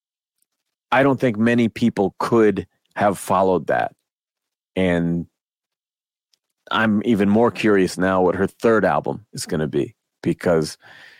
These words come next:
the first one was the biggest selling album of that year. I don't know. I haven't followed to see if this one is the same, but I know it's been very well received, tremendously popular,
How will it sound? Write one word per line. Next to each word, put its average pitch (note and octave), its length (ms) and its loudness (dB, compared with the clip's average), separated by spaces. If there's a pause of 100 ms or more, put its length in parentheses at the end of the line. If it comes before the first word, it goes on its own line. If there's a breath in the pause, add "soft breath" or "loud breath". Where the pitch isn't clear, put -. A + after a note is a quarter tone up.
(600 loud breath)
the - 80 -20
first C3 260 0
one B2 160 2
was G#2+ 140 2
the F#2+ 80 -2
biggest A#2 380 0
selling A#2 300 2
album A2 400 0
of A2 240 2
that A2 220 4
year. C3 360 2 (680)
I G#2 140 0
don't A2+ 120 2
know. A2 420 2 (320)
I G2+ 40 0
haven't A2 180 0
followed A2 600 2 (300)
to G2 100 -6
see A2 260 2
if G2+ 140 0
this G#2+ 220 0
one G2+ 400 0 (300)
is G2+ 160 2
the G#2 120 0
same, A#2 420 0 (500)
but F2+ 460 0 (380)
I G#2 120 0
know G#2 240 2
it's G2 140 -2
been F#2+ 340 0
very A2+ 260 2
well G#2+ 220 4
received, G2 500 0
tremendously F#2 500 -2
popular, F#2 640 0